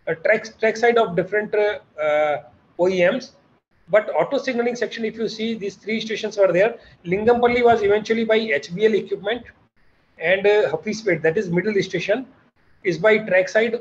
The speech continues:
from Karnex. And Sanat Nagar, we had track side from Medha. So these, uh, equipment were installed in two thousand fifteen, and demonstration was,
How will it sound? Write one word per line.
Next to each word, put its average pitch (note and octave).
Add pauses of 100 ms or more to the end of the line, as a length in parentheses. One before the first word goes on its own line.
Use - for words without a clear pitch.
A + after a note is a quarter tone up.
from A#3 (540)
Karnex. F3 (380)
And F3
Sanat G3
Nagar, A#3 (200)
we F3
had G#3
track F3
side G#3
from A#3 (640)
Medha. D#3+ (280)
So -
these, A3
uh, B3
equipment A#3
were A3+
installed A3+ (100)
in A3+
two A#3+
thousand A3+
fifteen, A3
and F#3
demonstration G3
was, G3+